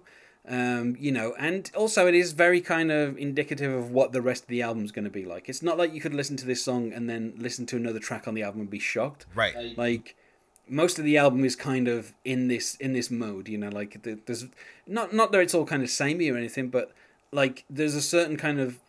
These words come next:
Speaker 1: there's a certain kind of production sound that Prince has used for this album. There's a certain kind of playfulness between him and John Blackwell, and that kind of then it becomes what the rest of the album is really about.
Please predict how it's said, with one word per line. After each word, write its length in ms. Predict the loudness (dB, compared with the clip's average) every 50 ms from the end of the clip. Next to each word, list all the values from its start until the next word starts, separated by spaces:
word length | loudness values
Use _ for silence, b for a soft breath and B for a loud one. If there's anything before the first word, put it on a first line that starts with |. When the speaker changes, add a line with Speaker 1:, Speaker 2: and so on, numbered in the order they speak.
| _ -10
Speaker 1:
there's 160 | -8 -8 -8
a 40 | -6
certain 340 | -8 -6 -6 -4 -6 -6 -6
kind 160 | -4 -4 -4
of 60 | -6
production 420 | -8 -6 -4 -4 -4 -4 -4 -6 -4
sound 300 | -2 -2 0 0 0 0
that 100 | -2 -2
Prince 260 | -2 -2 -2 -2 -2
has 180 | -4 -8 -6 -2
used 340 | 0 2 2 2 0 -4 _ -20
for 180 | -16 -10 -6 -4
this 200 | -4 -2 -2 0
album. 340 | 0 0 0 -2 -2 -4 -4
There's 160 | -4 -6 -6
a 80 | -6 -6
certain 320 | -2 0 0 0 0 -2
kind 260 | -4 -4 -2 -2 -2
of 160 | -2 -4 -8 B B B B B B _ -6
playfulness 500 | -4 -2 -2 -2 -2 0 0 0 0 -2
between 360 | -6 -8 -4 -2 0 0 0
him 200 | 0 -2 -2 -2
and 100 | -2 -2
John 220 | -2 -2 -4 -2
Blackwell, 520 | -2 -2 -2 -2 -2 -2 -2 -2 -2 -4 B B B B B B _ -8
and 220 | -6 -4 0 4
that 200 | 4 4 4 4
kind 220 | 0 -2 0 0 0
of 80 | 0 2
then 300 | 2 2 2 2 0 0
it 220 | -2 -4 -6 -6
becomes 360 | -8 -8 -6 -4 -4 -4 -4
what 120 | -6 -8 -8
the 100 | -6 -6
rest 200 | -4 -6 -6 -8
of 40 |
the 140 | -8 -6 -6
album 240 | -4 -4 -4 -4 -6
is 140 | -6 -6 -8
really 260 | -8 -8 -6 -6 -8
about. 420 | -8 -8 -10 -12 -12 -14 -18 -20